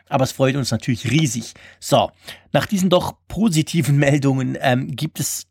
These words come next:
doch eigentlich eine ganz traurige Meldung, die wir ja vermelden müssen. Unser großes Thema heute, nämlich das Samsung Galaxy Note sieben. Und ich weiß nicht, wie es dir geht, Malte.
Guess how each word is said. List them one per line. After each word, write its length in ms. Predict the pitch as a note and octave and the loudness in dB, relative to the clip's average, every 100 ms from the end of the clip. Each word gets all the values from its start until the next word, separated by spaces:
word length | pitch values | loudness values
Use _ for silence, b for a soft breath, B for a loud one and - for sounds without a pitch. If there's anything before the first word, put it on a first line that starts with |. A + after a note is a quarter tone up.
| - | -2
doch 260 | D3+ - | -2 0
eigentlich 320 | - D3 E3 | 0 0 0
eine 60 | D#3 | -2
ganz 340 | C#3 D3 - | 0 -2 -4
traurige 500 | - - C#3+ B3 F3+ | -4 2 2 2 0
Meldung, 380 | A#2+ A2+ A#2 B2+ | 2 0 0 0
die 100 | A#2+ | 2
wir 60 | B2 | 2
ja 160 | A#2+ | 0
vermelden 480 | A#2+ B2 A#2+ B2 B2+ | 0 0 0 0 0
müssen. 280 | B2 C#3+ - | 0 -2 -4
Unser 240 | D3+ B2 | -4 -2
großes 440 | A2+ C#3 D#3 - - | 0 4 2 2 -2
Thema 320 | D3+ A2+ F#2+ | 0 2 2
heute, 360 | C#3+ D#3+ E3 D#3 B B B B _ | 2 2 -2 -4 B B B B _
nämlich 300 | B2 B2+ C#3 | 0 0 0
das 200 | - B2 | -2 -2
Samsung 440 | - A#2+ C3 C#3+ A#2 | 0 0 0 -2 0
Galaxy 500 | A2 F#2 C3+ - B2+ | -2 -2 -4 -2 0
Note 320 | A#2 A#2+ B2 | 2 2 0
sieben. 300 | - E3 F3+ | 0 0 0
Und 120 | C#3 | -2
ich 120 | - - | -4 -2
weiß 180 | C#3 | 0
nicht, 140 | F3+ - | 0 -2
wie 60 | |
es 120 | A2+ - | -4 -4
dir 200 | G#3+ A#3 | -4 0
geht, 220 | A3 - | -2 0
Malte. 440 | D#3+ F3+ - F3+ | 2 2 2 -2